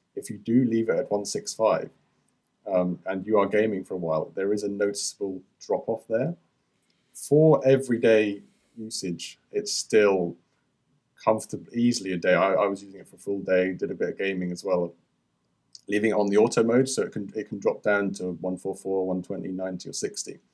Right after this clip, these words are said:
when you leave it on that mode, I could stretch to two, two days on a single charge. So it's really not a problem in terms of battery life. Um, if you are gonna, you know, like, be hardcore gaming, maybe a few hours every day, you will see it drop, but that'll happen with any phone.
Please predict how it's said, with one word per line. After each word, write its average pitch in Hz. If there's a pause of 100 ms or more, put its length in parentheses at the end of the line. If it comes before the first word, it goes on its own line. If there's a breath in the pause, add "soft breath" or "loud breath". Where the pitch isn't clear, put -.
(380 soft breath)
when 107
you 110
leave 113
it 110
on 104
that 98
mode, 95 (960)
I 104
could -
stretch -
to 92
two, -
two 104
days 87
on 92
a 82
single 90
charge. 101
So -
it's -
really 104 (600)
not 90
a -
problem 85 (240)
in 92
terms 90
of 87
battery 92
life. 95 (280)
Um, 92
if 117
you 110
are 120
gonna, 135
you 127 (240)
know, -
like, -
be 104
hardcore 104
gaming, 98
maybe 95
a 92
few 101
hours 98
every 101
day, 98
you 98
will 101
see 104
it 92
drop, 104 (500)
but 98
that'll 82
happen 85
with 85
any 85
phone. -